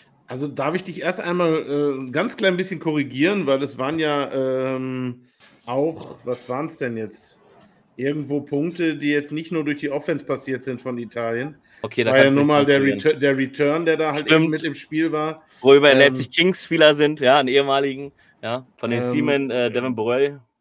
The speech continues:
Speaker 1: waren da nicht auch noch Kicks bei? Ich weiß es nicht genau. Aber es ist egal. Also es stimmt schon, es war auf jeden Fall punktemäßig, es war interessant,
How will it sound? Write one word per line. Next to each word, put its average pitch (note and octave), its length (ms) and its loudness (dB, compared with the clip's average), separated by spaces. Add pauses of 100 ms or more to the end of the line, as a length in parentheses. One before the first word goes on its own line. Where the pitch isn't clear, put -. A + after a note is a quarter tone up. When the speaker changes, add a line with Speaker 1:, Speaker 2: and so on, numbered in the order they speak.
(100)
Speaker 1:
waren B2 260 -8
da D#3 80 -2
nicht C#3+ 180 -6
auch C3 60 -10
noch B2 140 -12
Kicks E3 300 -16
bei? C#3+ 260 -2
Ich - 140 -12
weiß C3 180 -4
es B2 100 -14
nicht B2+ 180 -12
genau. A#2+ 380 -6 (240)
Aber F3 220 2
es E3 100 -2
ist - 280 -10 (120)
egal. C3+ 420 -4
Also C#3 240 -6
es D3 80 -12
stimmt F3+ 280 -4
schon, F3+ 220 -2
es C3 120 -6
war D3+ 80 -4
auf D#3 120 -4
jeden D#3+ 120 0
Fall C#3+ 120 0
punktemäßig, D#3+ 720 -6
es B2+ 140 -8
war C3+ 100 -4
interessant, D#3+ 600 -6